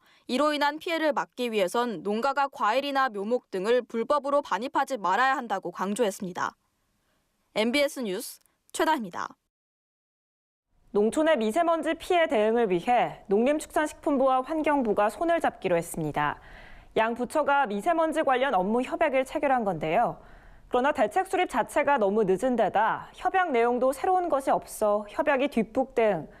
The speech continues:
Speaker 2: 속빈 강정에 불과하다는 비판의 목소리가 나오고 있습니다. 김인경 기자가 보도합니다.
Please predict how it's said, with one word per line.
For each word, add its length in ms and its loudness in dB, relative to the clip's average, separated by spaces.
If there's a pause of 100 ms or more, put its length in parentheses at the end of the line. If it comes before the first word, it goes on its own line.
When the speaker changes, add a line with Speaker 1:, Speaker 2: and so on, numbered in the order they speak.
(120)
Speaker 2:
속빈 420 0
강정에 500 0
불과하다는 720 0
비판의 440 -2
목소리가 460 -2
나오고 300 0
있습니다. 560 -6 (300)
김인경 480 2
기자가 300 -2
보도합니다. 720 -2